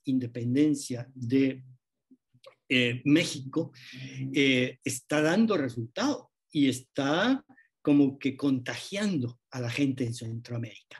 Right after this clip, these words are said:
Entonces, él está muy ansioso de que los habitantes de Centroamérica no sigan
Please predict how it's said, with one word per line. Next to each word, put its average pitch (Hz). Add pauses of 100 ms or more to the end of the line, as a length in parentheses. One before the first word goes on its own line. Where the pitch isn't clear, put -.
(140)
Entonces, 214
él 196
está 185
muy 214
ansioso 139 (180)
de 139
que 170 (300)
los 127
habitantes 143
de 170
Centroamérica 131
no 131
sigan 156